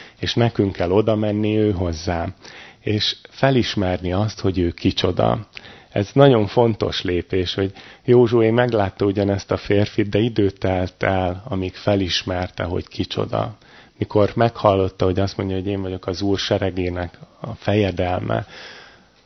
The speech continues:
akkor egy mély felismerés ütötte meg a szívét, hogy ez maga Isten. És nézzük meg, hogy mi volt a válasza. Az volt a válasza, hogy leborult és imádta. És nem ő kérdezgette Istent, hogy mi hogy van, hanem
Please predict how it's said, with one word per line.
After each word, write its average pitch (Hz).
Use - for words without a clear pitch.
akkor 107
egy 104
mély 110
felismerés 95
ütötte 95
meg 90
a 87
szívét, 92
hogy 90
ez 98
maga 95
Isten. 107
És 104
nézzük 110
meg, 101
hogy 101
mi 104
volt 95
a 95
válasza. 95
Az 101
volt 95
a 95
válasza, 92
hogy 87
leborult 90
és 92
imádta. 92
És -
nem 107
ő 107
kérdezgette 98
Istent, 92
hogy 92
mi 95
hogy 95
van, 98
hanem 95